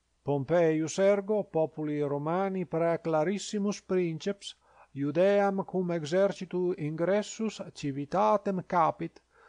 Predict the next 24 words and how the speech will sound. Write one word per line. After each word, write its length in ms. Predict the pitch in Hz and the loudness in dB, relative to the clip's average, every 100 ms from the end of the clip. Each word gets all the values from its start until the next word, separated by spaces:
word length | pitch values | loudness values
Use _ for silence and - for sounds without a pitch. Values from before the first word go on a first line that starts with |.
| _ - | _ 0
templum 640 | 175 185 151 160 151 156 | 0 0 -4 -4 -6 -8
reserat, 760 | 143 151 180 175 202 220 - _ _ - | -4 0 0 0 -2 -4 -8 _ _ -8
non 380 | 170 254 269 151 | -2 0 -2 -4
devotione 800 | 156 170 165 - 185 185 180 165 | -2 0 -2 -4 0 2 2 -2
supplicis, 760 | - 196 160 143 139 143 131 - _ - | -4 -6 -6 -6 -6 -8 -10 -14 _ -8
sed 260 | - 143 | -4 -2
iure 500 | 143 156 220 214 180 | -2 0 2 2 2
victoris, 800 | 156 156 - 220 240 240 - - _ _ _ - | 0 -4 0 4 4 2 -4 -10 _ _ _ -4
et 200 | 214 220 | 0 2
ad 200 | 208 175 | 2 0
sancta 540 | 131 190 220 247 226 208 | -6 -2 0 0 0 -2
sanctorum, 720 | - 202 185 202 170 156 139 - - | 0 -4 2 4 4 2 -2 -10 -18
quo 360 | - 151 156 151 | -2 2 2 2
nisi 480 | 160 175 185 170 147 | -2 -4 -4 -6 -8
summum 540 | - 214 202 196 185 | -4 -2 0 -2 -4
sacerdotem 920 | - 180 - 185 160 180 185 180 175 - | -4 -2 0 -2 2 4 4 0 -6 -6
non 380 | 156 180 185 185 | -4 -2 -2 -4
licebat 680 | 165 160 - 170 175 165 156 | -4 -6 -2 -2 0 -2 -2
intrare, 640 | 156 160 208 214 214 220 - _ _ _ | -6 -2 2 4 2 0 -8 _ _ _
non 320 | 143 196 254 233 | -2 0 0 -2
ut 300 | 196 185 147 | -4 -2 -4
venerator, 760 | 139 139 160 214 233 214 196 185 _ _ | -4 -4 0 2 4 2 -2 -4 _ _
sed 260 | - - 208 | -2 -2 0
ut 280 | 220 226 | -2 -4